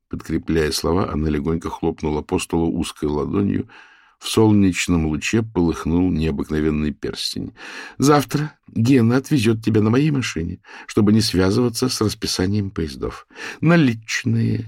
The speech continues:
тебе сейчас выдадут в бухгалтерии, я распоряжусь. Корм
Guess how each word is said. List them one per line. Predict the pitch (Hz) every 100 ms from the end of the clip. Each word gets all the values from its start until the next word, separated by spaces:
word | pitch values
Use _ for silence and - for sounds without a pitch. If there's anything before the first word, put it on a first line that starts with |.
| -
тебе | 127 131
сейчас | 123 110 135 -
выдадут | 95 107 127 151 151 147
в | 110
бухгалтерии, | 127 127 120 - 76 69
я | 135 139
распоряжусь. | 117 - 101 71 - - - - - -
Корм | 165 151 123 131